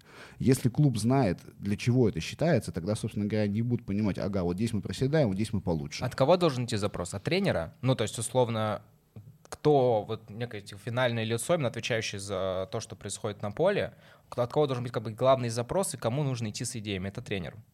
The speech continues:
Speaker 1: Ну,
Speaker 2: Или,
Speaker 1: я,
Speaker 2: или,
Speaker 1: м,
Speaker 2: или,
Speaker 1: да,
Speaker 2: или нет?
Speaker 1: всё-таки, опять же, зависит от, от той, от той модели, какая,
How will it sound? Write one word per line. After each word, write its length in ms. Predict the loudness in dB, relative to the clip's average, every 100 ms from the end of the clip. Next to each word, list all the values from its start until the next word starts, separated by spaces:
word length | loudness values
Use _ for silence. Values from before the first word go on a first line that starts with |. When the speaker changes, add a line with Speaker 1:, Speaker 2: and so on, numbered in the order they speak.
| _
Speaker 1:
Ну, 160 | -2 2
Speaker 2:
Или, 100 | 2
Speaker 1:
я, 60 | 0
Speaker 2:
или, 520 | 0 4 6 6 6
Speaker 1:
м, 200 | 4 4
Speaker 2:
или, 200 | 2 0
Speaker 1:
да, 200 | -2 -6
Speaker 2:
или 60 | -4
нет? 240 | -4 -4
Speaker 1:
всё-таки, 460 | -6 -4 -4 2 2
опять 400 | 2 2 4 4
же, 60 | 2
зависит 300 | -2 -2 -2
от, 180 | -4 -4
от 80 |
той, 160 | 0 -2
от 140 | -2 0
той 100 | 2
модели, 420 | 2 2 2 0
какая, 320 | -2 -2